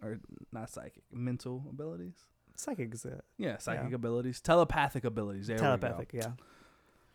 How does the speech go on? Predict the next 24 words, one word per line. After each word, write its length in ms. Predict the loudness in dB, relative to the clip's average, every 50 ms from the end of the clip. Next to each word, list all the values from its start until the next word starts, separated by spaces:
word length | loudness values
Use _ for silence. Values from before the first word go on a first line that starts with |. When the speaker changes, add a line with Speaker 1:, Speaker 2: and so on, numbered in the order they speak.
| _ _ _ 2
Speaker 2:
yeah. 60 | 6
Speaker 1:
Uh, 400 | 8 10 10 12 10 10 8 6 2 -4 -12 -18 -20 -20 -20 -20 -20 -20 -20 -20 _ _ _ _ -20 -18 -16 -4
'cause 140 | -2 2 4
I'm 80 | 4 4
sure 260 | 4 8 12 12 12
you 180 | 12 12 12 10
went 360 | 8 6 4 2 0 -4 -8 _ _ _ _ _ -20 _ _ _ _ _ _ _ _ _ _ _
in 140 | 6 8 8
a 60 | 8
mind 500 | 8 10 10 10 12 12 12 10 10 8
battle. 360 | 6 6 4 4 2 2 0
Who's 280 | 2 4 4 4 4 4
winning? 480 | 2 2 2 2 0 -2 -2 -4 -6 -10 -14 _ _ _ _ _ -2
Miss 300 | 2 4 4 4 4 4
Martian 440 | 4 4 4 4 2 0 0 -2 0
or 120 | 0 -2
Professor 500 | -2 -4 -4 0 0 0 2 0 -2 -4 -2
X? 440 | -2 -4 -6 -6 -8 -12 -16 -16 -16 -8 -4
Speaker 2:
I 40 | -4
did. 540 | 2 6 10 10 12 12 10 10 6 0 -4
Speaker 1:
So 140 | 0 2 4
you 140 | 4 4 2
switch 420 | 0 2 4 4 4 4 2 0
back. 340 | 0 0 0 2 0 -2 -6